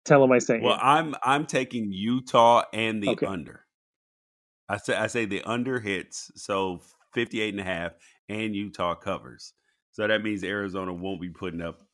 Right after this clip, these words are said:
Speaker 2: pretty much any points. Um, last game, Washington and Colorado. Washington's favored by fourteen and a half, over under fifty-four and a half.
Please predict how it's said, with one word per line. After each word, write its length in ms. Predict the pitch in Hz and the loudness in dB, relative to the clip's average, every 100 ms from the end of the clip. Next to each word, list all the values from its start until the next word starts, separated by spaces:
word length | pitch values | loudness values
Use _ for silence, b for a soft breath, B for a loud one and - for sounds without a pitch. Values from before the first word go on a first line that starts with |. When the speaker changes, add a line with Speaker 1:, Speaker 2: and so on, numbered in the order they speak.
| - | -6
Speaker 2:
pretty 200 | 120 98 | -4 -2
much 280 | 90 78 - - | -2 -6 -12 -10
any 240 | 90 85 | -8 -6
points. 440 | 73 73 60 - - b b b b - | -10 -12 -14 -18 -20 b b b b -4
Um, 680 | 120 120 117 110 104 101 - _ _ _ _ _ - | 2 4 2 0 -2 -4 -8 _ _ _ _ _ 4
last 320 | 139 147 - | 6 6 4
game, 400 | 107 92 69 90 | -2 -2 -6 2
Washington 600 | 120 139 - 131 - 120 | 6 6 4 -2 0 0
and 180 | 113 98 | -2 2
Colorado. 680 | 123 113 107 107 98 85 | 4 6 4 2 2 0
Washington's 560 | 69 95 127 135 131 127 | -2 2 2 2 -4 -4
favored 300 | 123 113 101 | -4 -2 0
by 120 | 98 | -2
fourteen 500 | - 117 113 - 117 | -2 -6 -6 -6 -6
and 120 | 110 | -4
a 40 | 98 | -4
half, 400 | 95 92 90 - - | -2 -2 -4 -8 -2
over 360 | 127 131 131 | 0 2 0
under 320 | 110 107 101 101 _ _ _ _ _ - | 0 -2 -4 -6 _ _ _ _ _ -6
fifty-four 560 | 131 - 113 - 110 104 | -6 -4 -8 -6 -2 -2
and 80 | |
a 40 | 98 | 0
half. 280 | 95 92 | -2 -2